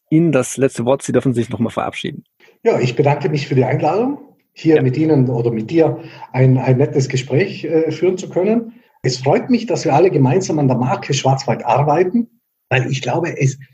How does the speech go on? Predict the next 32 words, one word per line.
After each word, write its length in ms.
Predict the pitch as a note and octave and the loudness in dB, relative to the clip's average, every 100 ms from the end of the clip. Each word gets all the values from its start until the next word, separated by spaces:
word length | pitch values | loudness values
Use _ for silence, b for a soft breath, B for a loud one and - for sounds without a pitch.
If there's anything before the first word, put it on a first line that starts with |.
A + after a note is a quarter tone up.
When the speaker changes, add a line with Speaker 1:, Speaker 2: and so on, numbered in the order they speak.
| B _ | B _
Speaker 2:
es 160 | - - | -8 0
macht 220 | C3+ C#3 | 0 0
so 280 | - - G#3+ | -2 0 0
viel 200 | G#3+ E3 | 0 -4
Spaß 400 | C3+ B2+ C3 - | -2 0 -2 0
jeden 340 | C3+ F3+ D3+ | 2 4 2
Tag, 360 | C3 A2+ G2 - | 2 0 -2 -4
diese 420 | C3 B2+ C#3 - | -2 0 0 -2
wahnsinnig 640 | C3 D3+ F#3 - E3+ - - | -4 -2 -2 0 0 -2 -4
starke 520 | - C#3 D3+ - C#3+ | -4 -2 -4 -2 0
Marke, 460 | B2+ A2+ B2+ - | 2 0 -4 -8
die 140 | B2 A#2+ | -10 -12
so 300 | - G3+ B3 | -10 -4 -4
viel 540 | - - G3 E3+ F3 B B - | -4 -6 -2 -2 -4 B B -2
D 260 | C3 E3 | 2 4
N 140 | E3 C#3 | 4 4
A, 400 | C3 C3 A#2+ - - _ - | 4 4 2 -4 -20 _ -8
so 200 | - F#3 | 0 2
viele 480 | F#3 G3 F3 C3+ - | 2 2 2 2 2
Werte 360 | C#3+ D#3 C3+ | 2 2 0
dahinter 440 | B2+ B2+ C#3 D3+ C3+ | -2 2 0 2 0
hat, 200 | D3+ - | 0 2
an 160 | C#3 | 2
dieser 280 | B2+ F#3 E3+ | 2 -2 -4
gemeinsam 560 | C3 B2 C3 C#3+ B2+ - | 0 2 2 2 0 0
zu 140 | A#2 | 0
arbeiten 580 | A2+ F#3 D#3+ D#3 D#3 C#3+ | 2 2 0 -4 -4 -2
und 260 | C3 B2 B2 | 2 2 2
nach 200 | A2+ - _ _ | -4 -6 _ _
weiterzuentwickeln. 1080 | G#2 C#3 D#3+ D3 E3+ D3+ C#3 E3 E3 G3 G3+ | 0 2 0 -4 0 0 2 -2 -4 -6 -4
Und 260 | E3 C3 | 2 2
deshalb 360 | C3+ C3+ C3 B2+ | 2 2 0 -2